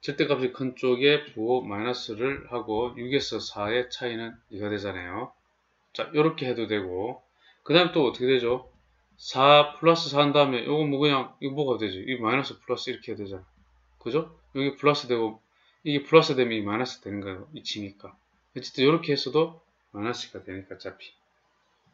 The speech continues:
요런 식으로 하면 되겠죠. 그럼 같은 거는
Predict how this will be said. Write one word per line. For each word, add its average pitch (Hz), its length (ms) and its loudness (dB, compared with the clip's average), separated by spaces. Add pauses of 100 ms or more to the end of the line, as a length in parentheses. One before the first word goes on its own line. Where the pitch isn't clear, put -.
(140)
요런 143 240 2
식으로 139 240 -2
하면 127 220 -4
되겠죠. 104 680 -6 (520)
그럼 120 180 -10
같은 123 460 -4
거는 120 420 -6